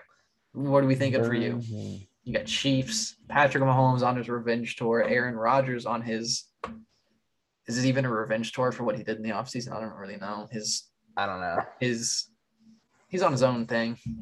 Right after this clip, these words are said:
Speaker 1: He's doing his own thing.
Speaker 2: So I have to say that I would love to see Rodgers win their Super Bowl. It would be awesome. But if you're telling me to pick the game
Speaker 1: So that's why I already
Speaker 2: how
Speaker 1: clicked the Chiefs once you said you would love it.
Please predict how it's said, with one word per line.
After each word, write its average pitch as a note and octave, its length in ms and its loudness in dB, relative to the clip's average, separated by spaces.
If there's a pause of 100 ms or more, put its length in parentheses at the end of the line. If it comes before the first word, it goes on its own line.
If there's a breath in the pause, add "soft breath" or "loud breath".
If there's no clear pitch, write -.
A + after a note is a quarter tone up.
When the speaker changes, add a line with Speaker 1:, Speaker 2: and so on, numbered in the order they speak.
(120)
Speaker 1:
He's D#3 100 -10
doing A#2 200 -2
his A2 100 -4
own A2+ 140 -4
thing. A#2 140 -4
Speaker 2:
So D3+ 520 8 (1200 soft breath)
I F#3+ 480 8 (140)
have C3 480 6
to B2 160 -2
say F#2+ 760 -4 (420)
that G#2+ 120 4
I G#2+ 160 6
would B2 220 0
love G#2+ 580 4 (160)
to - 80 -10
see A2+ 200 -4
Rodgers G2 680 -2
win G2 200 -6
their F#2+ 160 -4
Super F2+ 240 -8
Bowl. E2+ 300 -6 (340)
It A2+ 120 -2
would A2+ 340 -4
be A2 200 -4
awesome. G2 580 0 (180)
But A#2 420 8
if - 220 -6
you're A#2 80 0
telling D3 400 0
me D3+ 80 2
to C3 80 4
pick - 380 0
the D#3 60 2
game A2+ 600 0
Speaker 1:
So C3 140 4
that's A#2 180 4
why A2 180 4
I A2+ 40 6
already G#2+ 140 4
Speaker 2:
how B2+ 100 8
Speaker 1:
clicked A2 160 -2
the - 40 -10
Chiefs A#2 320 -8
once A2 160 -4
you A2+ 80 -4
said G#2 360 -2
you A2 120 -6
would G2 120 -8
love G#2+ 240 -2
it. - 120 -6